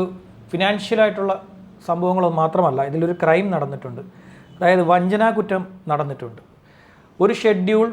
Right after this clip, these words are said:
തീർന്നു, ഈ ചിത്രത്തിൻ്റെ ചിത്രീകരണത്തിലെ ഒരു ഷെഡ്യൂൾ തീർന്നു എന്ന് പറഞ്ഞിട്ടാണ്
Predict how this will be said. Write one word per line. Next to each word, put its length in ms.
തീർന്നു, 400
ഈ 100
ചിത്രത്തിൻ്റെ 540
ചിത്രീകരണത്തിലെ 800
ഒരു 180
ഷെഡ്യൂൾ 300
തീർന്നു 380
എന്ന് 160
പറഞ്ഞിട്ടാണ് 520